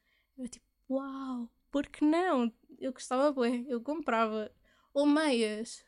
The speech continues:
Ai, a meias era bué fixe. Mas pronto, isto já é tipo a minha obsessão por meias a falar, ou tipo óculos de sol. Óculos de sol é engraçado, isso é bué fixe. Mas pronto, Miguel Luz, se estiveres a ouvir isto, se isto por acaso fizerem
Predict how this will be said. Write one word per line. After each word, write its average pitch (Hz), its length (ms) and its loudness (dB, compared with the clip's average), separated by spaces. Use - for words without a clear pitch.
Ai, 311 200 0
a 320 60 -2
meias 247 440 2
era 226 240 -2
bué 226 180 -4
fixe. - 440 -16
Mas 254 180 0
pronto, 247 240 -2
isto 262 220 -2
já 247 140 4
é 247 120 2
tipo 240 320 -4
a 233 40 0
minha 233 200 0
obsessão - 380 -6
por 220 140 0
meias 220 240 -2
a 220 80 0
falar, 214 300 -2
ou 214 60 -4
tipo - 240 -8
óculos 220 340 -6
de - 60 -20
sol. 208 300 -6
Óculos 240 340 -8
de - 80 -16
sol 233 240 -2
é 233 40 0
engraçado, 233 580 -2
isso - 300 -18
é 240 40 -4
bué 226 300 -8
fixe. - 480 -16
Mas 254 160 -4
pronto, 240 320 -2
Miguel 233 260 0
Luz, 226 180 -4
se - 40 -14
estiveres 233 340 -4
a 233 80 0
ouvir 226 260 -2
isto, - 520 -10
se - 380 -6
isto - 240 -4
por 247 140 0
acaso 233 600 0
fizerem 240 540 -2